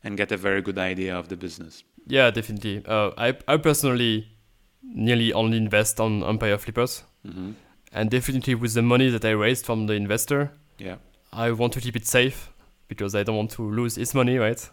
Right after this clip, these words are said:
Speaker 1: <laughs>
Speaker 2: So I, I, I am really limiting myself to, uh, platforms where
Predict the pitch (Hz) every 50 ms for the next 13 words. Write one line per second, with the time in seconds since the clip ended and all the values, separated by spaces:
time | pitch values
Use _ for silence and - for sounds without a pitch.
0 | _ _ - - - 113 101 - - 98 92 131 117 113 113 110 113 110 - -
1 | 107 110 113 - - - _ _ _ _ _ _ _ _ _ _ - 107 123 127
2 | 131 131 135 135 131 127 127 123 123 120 - - 123 117 110 110 - - 113 107
3 | 107 - - - 113 104 104 101 95 95 92 92 92 92 92 92 90 90 95 -
4 | _ _ _ _ _ _ _ _ _ _ _ _ _ - 135 131 - - 139 127
5 | 117 113 110 - - - 117 110 110 107 101 101 101 101 101